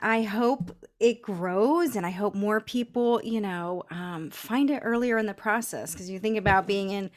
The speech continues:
fourth grade versus sixth or seventh, you know, and building that self-esteem and that self-confidence in middle school. And so this has been so interesting. So I wanna close here with,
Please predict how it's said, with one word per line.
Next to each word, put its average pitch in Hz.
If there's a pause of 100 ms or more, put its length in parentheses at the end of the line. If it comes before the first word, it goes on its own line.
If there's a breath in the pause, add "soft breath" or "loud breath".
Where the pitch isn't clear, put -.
(260 soft breath)
fourth 415
grade 190
versus 196
sixth -
or 208
seventh, 208
you 196
know, 196
and 208
building 208
that 220
self-esteem 214
and 202
that -
self-confidence 208
in 180
middle 196
school. 220 (580 loud breath)
And 233
so 240
this 226
has 269
been 320
so 196
interesting. 175
So 208
I 220
wanna 226
close 277
here 240
with, 208